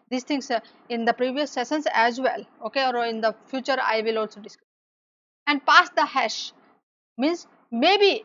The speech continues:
whatever the hash value they will collect on, on the systems, uh, might be that having the hash value of the password, okay, they want to pass it, okay, or exploit the trust,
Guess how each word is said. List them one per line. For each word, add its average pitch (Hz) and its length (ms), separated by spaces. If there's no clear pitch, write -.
whatever 339 560
the 254 80
hash 269 440
value 226 580
they 226 120
will 240 120
collect 233 520
on, 220 380
on 226 160
the 214 60
systems, - 600
uh, 220 240
might 254 240
be 269 80
that 254 160
having 240 360
the 226 180
hash 240 300
value 233 240
of 208 120
the 214 140
password, 240 540
okay, 226 180
they 233 80
want 233 220
to 294 100
pass - 240
it, - 260
okay, 240 220
or 311 280
exploit 311 720
the 233 80
trust, - 520